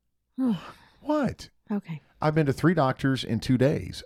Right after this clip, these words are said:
Speaker 2: Of course I'm going to wear a mask into a medical, a hospital, or into a doctor's office. I'm not gonna go to the grocery store and not wear a mask. I'm not gonna go to Target and not wear a mask.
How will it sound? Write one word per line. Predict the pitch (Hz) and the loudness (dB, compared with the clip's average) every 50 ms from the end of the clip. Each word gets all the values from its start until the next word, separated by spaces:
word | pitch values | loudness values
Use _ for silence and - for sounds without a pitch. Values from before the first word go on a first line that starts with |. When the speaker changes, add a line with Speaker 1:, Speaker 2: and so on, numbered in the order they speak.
| - | -2
Speaker 2:
Of | - 123 - - | 0 0 0 0
course | - - 170 190 175 151 - | 0 2 2 2 0 0 -2
I'm | 123 107 | 0 2
going | 104 110 113 | 2 2 4
to | 104 98 | 4 4
wear | 82 80 113 | 4 4 4
a | 117 | 2
mask | 78 64 60 62 64 - - - - | 0 -2 -4 -6 -8 -8 -8 -8 -4
into | - 95 104 - - 98 90 | -2 -2 -2 0 0 2 2
a | 95 90 | 2 2
medical, | 69 64 62 65 78 87 - 98 95 92 - | 0 -2 -6 -6 -6 -2 0 0 0 2 2
a | 85 | 0
hospital, | 82 - 123 131 147 - - - 78 64 60 53 | 0 0 -2 -2 -2 -4 -6 -8 -8 -8 -6 -6
or | 57 60 87 | -2 0 0
into | 95 92 - - 117 | 0 0 0 0 0
a | 101 | 2
doctor's | 78 95 101 127 - - 139 123 101 | 2 0 0 0 -2 -2 -2 -2 0
office. | 117 - 190 208 - - - - - - - _ _ - - _ _ _ - | 0 -2 -2 -4 -6 -8 -10 -10 -12 -14 -16 _ _ -20 -20 _ _ _ -2
I'm | 113 123 | 0 2
not | 139 160 170 | 2 2 2
gonna | 170 160 147 | 2 0 2
go | 143 139 | 2 0
to | 135 | 0
the | 127 120 | 0 0
grocery | 95 101 113 147 - - 156 143 | 2 2 2 2 2 -2 -6 -8
store | - - 98 90 123 117 | -4 -2 0 0 0 0
and | |
not | 95 92 69 60 | 0 -2 -2 -2
wear | 71 67 | -2 -2
a | 64 65 | -4 -4
mask. | 64 62 67 69 - - - - | -6 -8 -8 -8 -10 -10 -8 -8
I'm | 120 131 | -6 -6
not | - 190 | -6 -6
gonna | 165 151 | -6 -2
go | 135 135 117 | 0 0 0
to | 101 | 0
Target | - - - - 123 160 180 190 180 - | 0 0 2 2 2 2 2 0 -4 -4
and | 95 | -4
not | 82 73 - - | -6 -6 -8 -8
wear | 62 65 64 | -10 -10 -10
a | 64 | -10
mask. | 65 64 65 76 - - - - | -10 -10 -10 -10 -12 -12 -14 -16